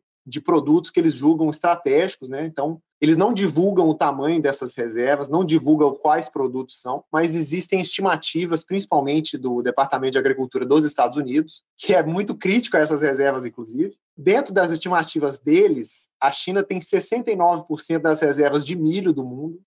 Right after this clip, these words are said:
sessenta por cento das reservas de arroz do mundo, cinquenta e um por cento das reservas de trigo, e, de acordo também com o Departamento de Agricultura dos Estados Unidos, essas reservas estão em máxima histórica. E aí,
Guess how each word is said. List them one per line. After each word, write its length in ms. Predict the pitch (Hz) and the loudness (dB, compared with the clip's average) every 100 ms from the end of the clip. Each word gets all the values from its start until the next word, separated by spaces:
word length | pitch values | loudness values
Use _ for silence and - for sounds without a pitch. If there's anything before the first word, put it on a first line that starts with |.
| _ | _
sessenta 520 | - 175 - 214 240 | -2 0 2 2 2
por 200 | 233 185 | -2 -4
cento 240 | - 170 | -2 0
das 180 | 160 151 | 2 2
reservas 400 | 156 135 147 135 | 2 2 2 2
de 80 | 135 | 2
arroz 400 | 139 131 151 175 | 2 2 -2 -2
do 100 | 131 | -6
mundo, 380 | 123 143 170 175 _ | -10 -10 -10 -14 _
cinquenta 560 | - - 185 226 233 226 | -12 -6 -2 0 2 4
e 60 | 185 | 2
um 100 | 214 | 0
por 180 | 156 151 | -4 -2
cento 260 | - 175 | -2 -2
das 160 | 160 147 | 0 2
reservas 400 | 143 135 139 151 | 2 2 2 0
de 80 | 131 | -6
trigo, 480 | - 151 185 185 - _ _ 151 | 0 0 0 -4 -18 _ _ 0
e, 180 | 160 - | 2 2
de 200 | 147 208 | 2 2
acordo 420 | - - 185 165 | 2 0 0 0
também 320 | 175 151 156 | 0 2 0
com 400 | 151 147 139 123 - _ | 0 -2 -2 -6 -12 _
o 80 | 143 | -4
Departamento 440 | 139 143 143 135 | 0 0 -2 -2
de 40 | 135 | -2
Agricultura 420 | 135 135 135 131 | -2 -4 -4 -4
dos 80 | 123 | -2
Estados 240 | 139 127 | -4 -2
Unidos, 380 | 147 165 160 - _ - | -2 -2 -4 -8 _ -2
essas 320 | 147 156 160 | -2 0 0
reservas 480 | 165 135 143 151 156 | 0 2 2 2 -2
estão 180 | - 165 | -4 -2
em 80 | |
máxima 440 | 160 143 160 - 165 | 0 0 -2 -2 -4
histórica. 600 | 156 - 120 110 - 101 _ _ | -4 -2 0 0 -6 -14 _ _
E 60 | 147 | 2
aí, 300 | 156 175 | 2 0